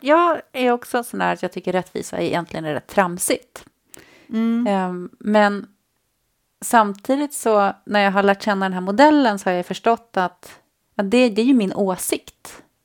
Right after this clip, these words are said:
Speaker 2: Mm.
Speaker 1: Dels så, så tror jag ju inte riktigt, min hjärna tror ju inte helt och fullt på det. Och sen vet jag ju att bara för att jag har bestämt mig för att ha en åsikt att det här är tramsigt, så,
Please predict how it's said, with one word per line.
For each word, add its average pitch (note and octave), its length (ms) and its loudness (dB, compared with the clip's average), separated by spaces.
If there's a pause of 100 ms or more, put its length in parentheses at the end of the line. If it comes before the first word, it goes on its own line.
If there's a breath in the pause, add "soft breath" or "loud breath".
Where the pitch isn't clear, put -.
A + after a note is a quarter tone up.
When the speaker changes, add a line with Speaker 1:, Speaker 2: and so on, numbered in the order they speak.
(140)
Speaker 2:
Mm. G3 280 -4 (260)
Speaker 1:
Dels C4 400 2
så, G3 400 -2
så F3+ 200 -8
tror C4+ 360 0
jag F#3 140 2
ju F3 80 -4
inte E3+ 240 -8
riktigt, - 380 -12
min G3+ 120 0
hjärna G3 280 4
tror A#3+ 280 0
ju G3 80 -2
inte F3 220 -8
helt - 320 -4
och E3+ 60 -10
fullt - 240 -10
på - 120 -8
det. B3 180 2 (460 soft breath)
Och - 200 -6
sen A#3 220 4
vet D4 360 4
jag A3 100 6
ju G3 80 2
att - 480 -4
bara G3 340 4
för A#3+ 140 -2
att G3+ 180 0
jag A#3 200 4
har B3 120 2
bestämt B3+ 500 0
mig G3+ 100 -6
för F#3 120 -6
att E3+ 60 -2
ha E3+ 60 -2
en E3 80 -8
åsikt F#3 460 -4
att F3+ 100 -4
det F3 80 -6
här E3 100 -4
är E3 60 -4
tramsigt, F#3 640 -6
så, F3 260 -4